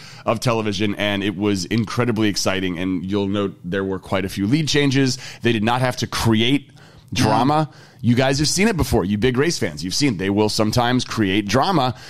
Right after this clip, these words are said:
Speaker 1: um, when something is
Speaker 2: Make it look
Speaker 1: is,
Speaker 2: closer than it
Speaker 1: yeah,
Speaker 2: actually
Speaker 1: is
Speaker 2: was.
Speaker 1: very one-sided. They did not need to create any drama this
Speaker 2: It
Speaker 1: year.
Speaker 2: was, it was really that close, you
Speaker 1: Yep.
Speaker 2: guys. So let's get started. Um, we're starting leg ten, the final four in Lisbon, Portugal.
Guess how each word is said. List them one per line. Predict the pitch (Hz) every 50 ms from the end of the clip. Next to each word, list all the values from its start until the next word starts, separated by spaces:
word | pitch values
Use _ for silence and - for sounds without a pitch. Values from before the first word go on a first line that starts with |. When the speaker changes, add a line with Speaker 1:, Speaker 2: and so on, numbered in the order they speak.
| - - -
Speaker 1:
um, | - 90 107 110 107
when | 104 117 120 113
something | - 123 117 107 113 117 113
is | 117 151 165
Speaker 2:
Make | 175 190 -
it | 196 160
look | 175 190 190
Speaker 1:
is, | 214 214
Speaker 2:
closer | 202 190 185 180 - - 185
than | 165 175
it | 175
Speaker 1:
yeah, | -
Speaker 2:
actually | 160 165 170 - - - 214 170
Speaker 1:
is | 117 117
Speaker 2:
was. | 170 170 170 175 175 175
Speaker 1:
very | 117 120 127 131
one-sided. | 131 131 135 127 127 - 131 139 127 98 82 80
They | 90 113
did | 120 123 113
not | 120 120 117 110
need | 113 117 110
to | 113 113
create | - 104 104 101 98
any | 98 101 92
drama | 82 85 78 69 64 -
this | - 139
Speaker 2:
It |
Speaker 1:
year. | 147 147
Speaker 2:
was, | 156 156 139 -
it | 135 147
was | 143 143 135 135
really | 139 135 135 135
that | 127 120 117 -
close, | - 135 123 120
you | 107 113
Speaker 1:
Yep. | 113
Speaker 2:
guys. | 113 107 110 - - - - -
So | - - 233
let's | 214 226 226 -
get | 269 240
started. | - - 208 175 165 147 135 131 135 131 - - - - -
Um, | 139 147 147
we're | 139 160
starting | - - - 185 180 185 165 151
leg | 151 151 147 156 180 180 165
ten, | - - 175 151 139 135 131 131
the | 131 131
final | 131 - - 139 135 139 147 151 147
four | - - - 151 143 131 131 127 123 123 127 127 123 - -
in | 127 131 127 123 120
Lisbon, | 123 131 151 175 165 147 - 95 - 73 - - - 131
Portugal. | - - 156 147 - 156 127 127 107 107 120